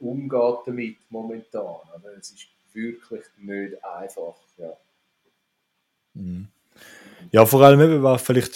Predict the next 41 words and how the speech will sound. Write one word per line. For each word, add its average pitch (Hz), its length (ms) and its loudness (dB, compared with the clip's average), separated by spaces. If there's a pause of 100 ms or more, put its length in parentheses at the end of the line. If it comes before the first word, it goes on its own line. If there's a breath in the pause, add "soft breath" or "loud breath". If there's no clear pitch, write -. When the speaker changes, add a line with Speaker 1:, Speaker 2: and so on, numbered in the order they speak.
Speaker 2:
heute 151 420 -2 (120)
noch 120 200 0
legal 127 440 -2
ist - 560 -12
und 117 240 -6
alles 120 280 0
okay 127 420 0
ist, - 120 -6
ist - 140 -6
vielleicht 104 300 0
in 104 100 -2
zehn 107 240 4
Jahren, 107 160 4
wenn 101 100 2
sich - 180 -6
die - 80 -20
Regierung 110 340 -2
nicht 104 260 -4
mehr - 80 -12
ändert 98 420 -4
oder 101 140 -10
so, 98 140 -4
nicht 104 140 2
mehr 135 120 2
legal. 127 440 -4 (680)
Oder 98 220 2
das 95 120 0
ist 101 100 2
halt 98 160 4
auch 101 60 10
immer 110 180 6
noch 107 60 6
so 117 100 4
ein 104 80 4
Faktor, 113 460 2
wo 107 60 2
man 107 140 -4
sich 107 180 -6
muss, 110 220 -6
äh, 104 380 -2
bedenken. 101 540 0